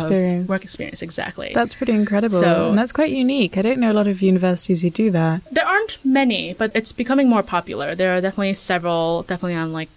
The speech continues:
Speaker 2: the East Coast, who do a co-op program, and I think it's becoming more of a thing now.
Speaker 1: Right.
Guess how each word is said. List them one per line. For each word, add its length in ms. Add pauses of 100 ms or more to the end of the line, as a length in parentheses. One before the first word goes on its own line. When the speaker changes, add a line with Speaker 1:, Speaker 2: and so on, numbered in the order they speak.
(160)
Speaker 2:
the 140
East 220
Coast, 540 (560)
who 100
do 440
a 40
co-op 320
program, 480
and 160
I 120
think 200
it's 80
becoming 380
more 140
of 80
a 40
thing 300
now. 260 (140)
Speaker 1:
Right. 380